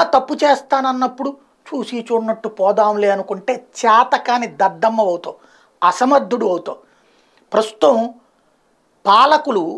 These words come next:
కోట్లకి కోట్లు పడగలెత్తి లగ్జరీగా బ్రతుకుతూ, ఆ లగ్జరీ ఉండాలంటే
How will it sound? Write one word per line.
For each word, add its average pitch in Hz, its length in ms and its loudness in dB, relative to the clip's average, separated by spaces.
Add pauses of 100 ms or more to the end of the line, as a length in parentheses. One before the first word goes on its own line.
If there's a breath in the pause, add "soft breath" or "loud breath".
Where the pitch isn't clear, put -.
(220)
కోట్లకి 254 680 0
కోట్లు 254 320 -2 (160)
పడగలెత్తి 240 640 0 (140)
లగ్జరీగా 233 600 2
బ్రతుకుతూ, 208 480 -4 (100)
ఆ 190 80 6 (140)
లగ్జరీ 196 420 0 (140)
ఉండాలంటే 226 580 0